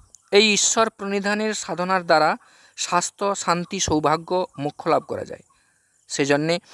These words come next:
এই সাধনা এক অমৃতময় সাধনা। এটাই গীতার সহজ কর্ম। জন্মের সঙ্গে যে শ্বাসকর্ম আমরা, আমাদের লাভ হয়েছে, সেটাই প্রাণকর্ম। লাহিড়ী বাবা একেই বলেছেন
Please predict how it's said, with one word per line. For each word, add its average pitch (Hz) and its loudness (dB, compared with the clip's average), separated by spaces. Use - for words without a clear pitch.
এই 151 0
সাধনা 170 -2
এক 156 -2
অমৃতময় 151 -2
সাধনা। 110 -8
এটাই 196 4
গীতার 185 2
সহজ 170 -4
কর্ম। 120 -10
জন্মের 147 2
সঙ্গে 180 -2
যে 185 -2
শ্বাসকর্ম 170 -4
আমরা, 147 2
আমাদের 135 0
লাভ 127 4
হয়েছে, 156 -6
সেটাই - -2
প্রাণকর্ম। 117 -8
লাহিড়ী 151 4
বাবা 190 4
একেই 202 0
বলেছেন 208 -2